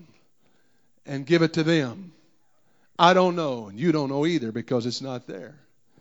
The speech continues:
But we do know, if that be the case, this gopher wood, and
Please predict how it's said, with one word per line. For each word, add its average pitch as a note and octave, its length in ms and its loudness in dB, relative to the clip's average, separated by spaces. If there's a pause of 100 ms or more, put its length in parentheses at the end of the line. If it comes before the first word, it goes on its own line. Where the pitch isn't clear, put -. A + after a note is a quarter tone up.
(1000)
But E3 240 4
we D#3+ 100 4
do A3 240 4
know, E3 460 4 (1300)
if D#3+ 200 0
that F#3 260 4
be F#3 140 2
the D#3+ 100 -2
case, G3 800 0 (1040)
this D#3 300 0
gopher F3 340 6
wood, F3 460 4
and C#3+ 280 -6